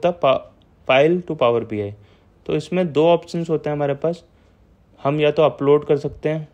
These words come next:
कोई भी पावर बीआई का कोई भी डेटा हम Excel फाइल में अप-, एक्स-, अपलोड कर सकते हैं, या तो हम एक्सपोर्ट करके पावर बीआई में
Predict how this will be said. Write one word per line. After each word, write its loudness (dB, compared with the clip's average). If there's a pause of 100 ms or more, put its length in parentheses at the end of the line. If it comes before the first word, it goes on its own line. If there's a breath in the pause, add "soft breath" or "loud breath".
(260)
कोई 0
भी -4
पावर 2
बीआई 0
का -6
कोई -2
भी -4
डेटा 0
हम -4
Excel -6
फाइल 0
में -4
अप-, -12
एक्स-, -12 (340)
अपलोड 0
कर 0
सकते -10
हैं, -4
या -4
तो 0
हम -4 (360 soft breath)
एक्सपोर्ट 0
करके 0
पावर 0
बीआई 0
में -4